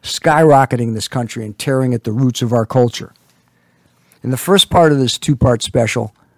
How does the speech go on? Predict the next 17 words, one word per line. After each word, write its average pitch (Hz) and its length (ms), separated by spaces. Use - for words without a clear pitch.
we'll 139 160
examine 160 400
the 151 100
impact 147 400
of 123 80
divorce 131 460
on 123 100
the 127 140
individual, 143 640
the 117 80
family, 139 420
and 123 100
the 120 60
country 143 380
as 127 100
a 131 60
whole, 131 360